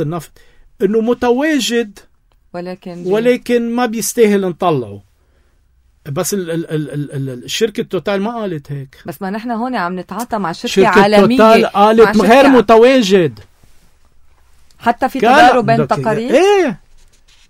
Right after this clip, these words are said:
Speaker 1: تقارير ال-، الوزارة شيء والمسؤولين س-، ما هو ما في وزارة.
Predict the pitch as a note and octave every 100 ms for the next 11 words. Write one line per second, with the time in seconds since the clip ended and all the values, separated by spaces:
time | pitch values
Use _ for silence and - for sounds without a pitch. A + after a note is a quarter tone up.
0 | - F#3+ A3 G#3 E4+ F4 C4 A#3+ A3+ A3
1 | A3+ A#3+ G#3+ B3 A#3 A3 F#3 - F3+ F3
2 | D#3+ G3 G3+ G3+ - G3+ C4+ - C#3+ C#3+
3 | D#3 F3+ G3 G3+ B3 G#3+ D#3+ E3 C#3